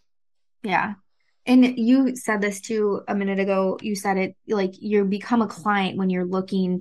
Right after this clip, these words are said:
to get into the world of sex coaching, right? Like, somebody is, you are a client to learn how to be a sex coach first. And if I think back to my time and going through school for sex therapy, it's like,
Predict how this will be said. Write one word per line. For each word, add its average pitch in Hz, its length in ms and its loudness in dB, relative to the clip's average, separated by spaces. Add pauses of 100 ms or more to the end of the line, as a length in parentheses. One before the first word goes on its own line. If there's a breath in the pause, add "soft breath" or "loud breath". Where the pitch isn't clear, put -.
to 180 420 2
get 196 140 2
into 190 180 0
the 190 120 -2
world 180 200 -2
of 180 100 -4
sex 190 280 -6
coaching, 170 360 -4
right? 175 200 -2
Like, 180 140 -2
somebody 202 340 0
is, 180 180 -2 (180 loud breath)
you 226 160 2
are 220 60 4
a 202 60 0
client 220 340 0
to 196 80 -8
learn 190 200 0
how 190 180 -2
to 175 80 -2
be 180 140 -2
a 185 40 -4
sex - 300 -6
coach - 400 -8
first. 202 420 -6 (400 loud breath)
And 196 460 0 (120)
if 208 200 2
I 190 80 2
think 202 200 2
back 190 260 2
to - 140 -10
my 190 120 0
time 185 560 -2
and 185 600 0
going 190 280 -2
through 180 540 2
school 185 320 -2
for 185 120 -4
sex 180 260 -6
therapy, 247 440 4
it's 180 120 -6
like, 180 220 -4